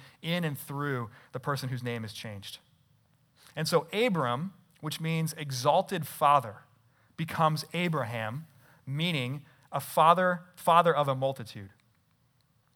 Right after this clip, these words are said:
And what stands out about that change is Abraham's age when he, when his name is changed. At ninety-nine years old, statistically, biologically,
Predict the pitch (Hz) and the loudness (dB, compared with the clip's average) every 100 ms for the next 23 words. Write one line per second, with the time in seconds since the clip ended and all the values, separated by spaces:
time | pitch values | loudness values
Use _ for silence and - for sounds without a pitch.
0 | _ - - - 165 226 226 - 247 220 | _ -20 -12 -2 4 4 4 2 2 6
1 | 196 233 247 170 151 185 170 165 151 - | 8 10 10 6 4 4 4 2 2 -4
2 | 170 139 101 107 - - _ _ _ _ | -2 -4 -6 -10 -12 -14 _ _ _ _
3 | - 170 165 180 208 202 190 160 139 - | -4 -4 0 2 2 2 2 0 -2 -4
4 | 165 143 113 117 - - _ _ 135 139 | -2 -2 -4 -8 -10 -12 _ _ -6 -4
5 | 147 147 131 - - 151 139 127 131 117 | -4 -4 -4 -8 -10 -6 -4 -4 -4 -6
6 | - 110 - - - _ _ _ _ _ | -12 -14 -14 -18 -20 _ _ _ _ _
7 | _ _ - 156 160 175 226 240 220 185 | _ _ -4 -2 2 4 4 2 4 4
8 | 196 190 170 147 147 131 107 - _ _ | 4 2 0 0 0 0 -2 -10 _ _
9 | _ _ _ _ _ _ _ - - - | _ _ _ _ _ _ _ -12 -10 -2
10 | 202 - 202 202 196 190 175 - _ _ | -2 0 -2 2 2 2 -2 -12 _ _
11 | 156 170 180 170 165 170 165 170 165 165 | 8 10 12 12 8 6 0 -2 0 -2